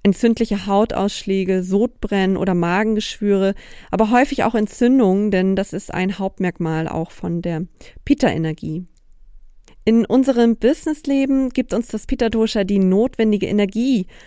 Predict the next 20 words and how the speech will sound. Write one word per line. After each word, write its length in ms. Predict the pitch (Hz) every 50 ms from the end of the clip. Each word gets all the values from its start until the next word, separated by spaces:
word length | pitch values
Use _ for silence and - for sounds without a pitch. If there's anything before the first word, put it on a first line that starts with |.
| - -
und 200 | - - 208 -
den 100 | 208 -
Ehrgeiz, 720 | - - 175 196 233 254 - 202 180 180 175 180 180 - -
um 260 | - 190 196 196 175
unsere 320 | - 196 208 - 208 202
Projekte 680 | 185 - - - 190 190 190 202 - - - 196 - -
anzugehen 640 | 170 196 247 269 - 240 202 - 180 180 175 180 185 - - _ _ _ _ _ - -
und 160 | 208 220 -
auch 160 | - 269 -
zu 120 | - -
verwirklichen, 800 | 269 - 269 226 220 240 247 - 240 220 - - 180 165 160 175
schenkt 320 | - - - 185 214 254 -
uns 140 | 302 - 277
aber 240 | 262 269 - 85
auch 200 | - - 226 254
den 200 | - - 269 254
Mut, 220 | 247 254 254 247 -
für 120 | - -
uns 220 | - 220 214 - -
loszugehen 800 | 196 190 202 220 233 - - - 240 190 190 185 180 180 180